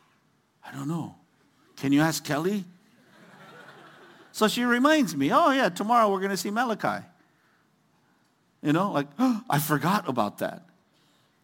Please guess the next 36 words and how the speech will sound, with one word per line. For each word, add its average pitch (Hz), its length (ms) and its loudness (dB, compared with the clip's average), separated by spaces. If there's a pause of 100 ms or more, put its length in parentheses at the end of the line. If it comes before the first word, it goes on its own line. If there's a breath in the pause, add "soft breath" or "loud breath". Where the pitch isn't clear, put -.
(540)
You 156 280 -2
know, 170 80 2
I 165 100 4
forget 170 340 -2
to 180 60 -8
be 170 120 -2
happy 180 440 -8 (760)
because 175 320 0
of 143 360 -6
good 175 200 -2
things. 180 260 -2 (340 loud breath)
So 185 500 0 (400 soft breath)
hope 247 360 0
is 202 140 2
a 170 80 2
virtue. 190 360 2
Like, 208 220 2
a - 40 2
lot 370 180 6
of - 80 0
people 359 320 0
are 381 100 4
like 277 240 2
that. 110 480 0 (600 soft breath)
Don't 214 200 -4
look 170 240 0
at 160 120 2
me 170 160 2
like 151 200 2
I'm 147 140 2
some 147 220 0
weirdo. 165 400 4
Like, 190 200 4
you're 240 140 6
like 240 220 4
that. 123 300 6